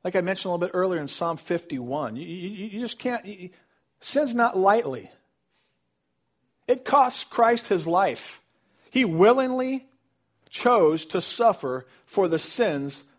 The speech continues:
of mankind. And this suffering was to make atonement for sin. And it extends to all sin, by the way. All sin.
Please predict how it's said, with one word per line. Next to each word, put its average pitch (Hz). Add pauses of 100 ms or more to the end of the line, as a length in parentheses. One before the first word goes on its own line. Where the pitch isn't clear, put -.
(180)
of 147
mankind. 151 (3000)
And 151
this 156
suffering 226
was 143
to 170
make 156
atonement 147 (300)
for 143
sin. 117 (260)
And 165
it 165
extends 185
to 196
all 208
sin, 120 (160)
by 123
the 113
way. 110 (1120)
All 220
sin. 143